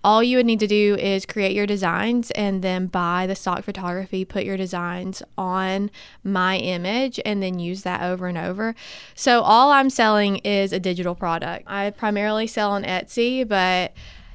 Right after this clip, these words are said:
in the coming year, I'm gonna be building my own, like, subscription website and selling courses and things like that. But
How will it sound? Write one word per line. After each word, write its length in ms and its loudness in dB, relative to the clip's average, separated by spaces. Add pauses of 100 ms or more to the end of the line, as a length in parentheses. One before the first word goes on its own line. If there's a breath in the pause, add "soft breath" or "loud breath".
(120)
in 220 2
the 100 2
coming 360 2
year, 240 0
I'm 80 0
gonna 120 0
be 380 0
building 380 -2
my 200 -2
own, 160 -4
like, 140 -6
subscription 640 -6
website 720 -6
and 480 -6
selling 300 -4
courses 460 -6
and 120 -6
things 240 -6
like 200 -8
that. 340 -6
But 260 -4